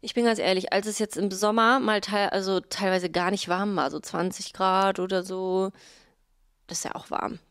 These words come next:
Es war fünfzehn bis zwanzig Grad. Da dachte ich so, das ist eigentlich ganz geil. Eigentlich will ich gar nicht so viel schwitzen, das ist voll cool. Man kann sowas, sowas wie hier kann man anziehen. Man schwitzt aber nicht so doll. Es ist einfach so ein bisschen lässig. Es ist aber nicht kalt, man friert nicht.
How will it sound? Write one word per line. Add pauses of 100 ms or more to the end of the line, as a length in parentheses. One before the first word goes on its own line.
Es
war
fünfzehn
bis
zwanzig
Grad.
Da
dachte
ich
so,
das
ist
eigentlich
ganz
geil. (440)
Eigentlich
will
ich
gar
nicht
so
viel
schwitzen,
das
ist
voll (140)
cool. (280)
Man
kann
sowas,
sowas
wie
hier
kann
man
anziehen. (320)
Man
schwitzt
aber
nicht
so
doll.
Es
ist
einfach
so
ein
bisschen
lässig.
Es
ist
aber
nicht
kalt,
man
friert
nicht.